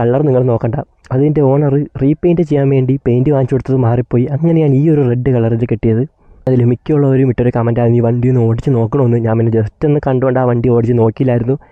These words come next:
ഇത്രയും പേര് പറഞ്ഞു കഴിഞ്ഞാൽ ആ വണ്ടി എന്തായാലും ഒന്ന് ഓടിച്ച് നോക്കണം. ഞാൻ ഒന്ന് just എടുത്ത് ഓടിച്ച് നോക്കിയായിരുന്നു. അപ്പോൾ ഇതിൻ്റെ പവർ എനിക്ക് മനസ്സിലായെന്ന് വെച്ചാൽ, എനിക്ക് എൻ്റെ ഇരിക്കുന്ന ഒരു ബി എസ് ത്രീ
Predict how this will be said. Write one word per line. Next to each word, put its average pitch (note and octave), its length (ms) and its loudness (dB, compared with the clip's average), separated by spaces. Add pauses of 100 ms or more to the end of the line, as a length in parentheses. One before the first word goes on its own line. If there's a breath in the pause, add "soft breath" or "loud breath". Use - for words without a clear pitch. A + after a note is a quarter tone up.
(180 soft breath)
ഇത്രയും D3+ 320 0
പേര് D3 220 0
പറഞ്ഞു C3 260 0
കഴിഞ്ഞാൽ B2+ 280 2
ആ - 80 0
വണ്ടി A#2 300 0
എന്തായാലും A#2+ 300 2
ഒന്ന് B2 140 2
ഓടിച്ച് A#2 240 0
നോക്കണം. A#2 280 0 (160)
ഞാൻ A#2+ 140 0
ഒന്ന് A#2 180 0
just A2 200 -4
എടുത്ത് B2+ 180 -4
ഓടിച്ച് B2 280 2
നോക്കിയായിരുന്നു. A2+ 460 0
അപ്പോൾ A2+ 160 -6
ഇതിൻ്റെ A2 140 -2 (140)
പവർ A2+ 320 0
എനിക്ക് D3 240 0
മനസ്സിലായെന്ന് A#2 400 0
വെച്ചാൽ, B2+ 240 0
എനിക്ക് B2+ 240 -2
എൻ്റെ D3+ 220 0
ഇരിക്കുന്ന D3 240 0
ഒരു C#3 120 0
ബി B2 140 2
എസ് B2 120 -4
ത്രീ C3+ 120 -2